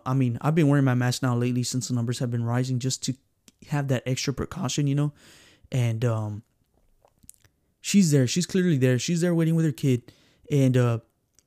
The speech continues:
I mean, just out in her, I mean, like, in front of her. And, and how do you, ex-, what do you think everyone did? Everyone just looked around. Ojos todo grandes, or looked like, they looked right at her like, "Uh,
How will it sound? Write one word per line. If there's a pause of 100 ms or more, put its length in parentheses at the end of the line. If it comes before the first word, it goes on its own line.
(200)
I
mean,
just
out
in
her,
I
mean,
like,
in
front
of
her. (840)
And,
and
how
do
you,
ex-,
what
do
you
think
everyone
did?
Everyone
just
looked
around. (600)
Ojos
todo
grandes,
or
looked
like,
they
looked
right
at
her
like, (640)
"Uh,